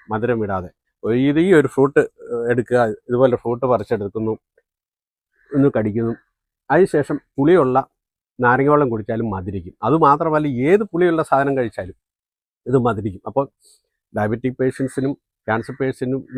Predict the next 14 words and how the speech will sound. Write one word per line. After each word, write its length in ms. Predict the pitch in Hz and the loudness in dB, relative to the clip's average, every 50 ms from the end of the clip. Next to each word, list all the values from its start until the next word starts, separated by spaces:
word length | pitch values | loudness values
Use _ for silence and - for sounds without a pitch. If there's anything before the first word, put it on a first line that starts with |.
| 123 117 | -6 -6
ഒക്കെ 180 | - _ - 139 113 | -6 _ -4 -4 -4
ഉപകാരപ്രദമാണ്. 640 | 98 110 117 120 117 - - 127 120 113 110 110 - _ _ _ _ _ _ _ _ _ _ _ _ _ _ _ _ _ | -2 -4 -4 -4 -4 -4 -6 -6 -4 -4 -4 -6 -8 _ _ _ _ _ _ _ _ _ _ _ _ _ _ _ _ _
ഈ 80 | 160 202 | 2 2
ഫ്-, 160 | 214 - - - - 151 | 2 0 -4 -6 -2 0
ഈ 60 | 190 202 - | 0 4 4
ചെടി 160 | - 165 202 233 190 | 4 6 6 6 6
വന്നിരിക്കുന്ന 380 | 160 156 156 156 147 156 151 120 113 | 4 4 2 0 0 0 2 2 0
ആഫ്രിക്കയിൽ 400 | 123 - 165 156 147 156 156 156 156 147 | 0 0 -2 -2 0 0 0 0 0 -2
നിന്നാണ്. 340 | 147 139 127 107 98 90 87 101 110 | 0 0 0 -2 -2 -6 -4 -2 -2
ആഫ്രിക്ക 240 | 123 - - 139 - _ _ | -2 -2 -4 -12 -18 _ _
ട്രോപ്പിക്കൽ 420 | 117 120 120 - 135 - 160 165 160 - _ _ _ _ _ _ _ | -2 -2 -2 -2 -6 -4 -4 -4 -4 -8 _ _ _ _ _ _ _
ഒരു 280 | - - 127 131 131 131 123 - | -14 -6 -2 -2 -2 -2 -2 -4
ചെ-, 100 | - 117 117 117 | -6 -4 -2 0
ഒരു 120 | 120 120 | 0 2